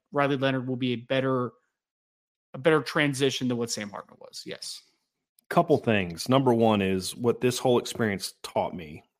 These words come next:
Speaker 2: is trust my gut more. I was not very high on the Sam Hartman hire when it first got announced either, Ryan. And, and I kept saying, this is, guy got mad at me on Facebook 'cause I said he's a system quarterback.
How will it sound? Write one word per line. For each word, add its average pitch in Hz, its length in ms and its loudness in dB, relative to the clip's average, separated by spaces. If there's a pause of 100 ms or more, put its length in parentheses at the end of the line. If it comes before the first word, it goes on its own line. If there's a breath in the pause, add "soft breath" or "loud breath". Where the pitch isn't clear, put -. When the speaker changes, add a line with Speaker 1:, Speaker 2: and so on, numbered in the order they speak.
(160)
Speaker 2:
is 98 220 -6
trust - 320 0
my 107 140 0
gut 80 280 -10
more. - 320 -14 (920)
I 135 60 2
was 123 160 0
not 135 260 6
very 123 160 4
high 110 280 4
on 98 140 -2
the 95 80 -6
Sam 104 220 -4
Hartman 92 300 -10
hire 90 380 -14 (240)
when 107 200 -6
it 90 80 -8
first - 280 -8
got 87 120 -4
announced 85 380 -10
either, 87 180 -8
Ryan. - 360 -10
And, 92 200 -12
and 101 180 -8
I 95 120 -8 (260)
kept - 220 -12
saying, 147 200 -4
this - 140 -14
is, - 180 -10 (420)
guy 110 160 4
got 127 180 8
mad 143 220 10
at 127 60 6
me 113 100 6
on 101 140 4
Facebook 123 440 0
'cause 95 140 -4
I 98 60 -2
said 95 220 -2
he's 104 180 -4
a 98 40 -6
system 113 360 -2
quarterback. 101 560 -2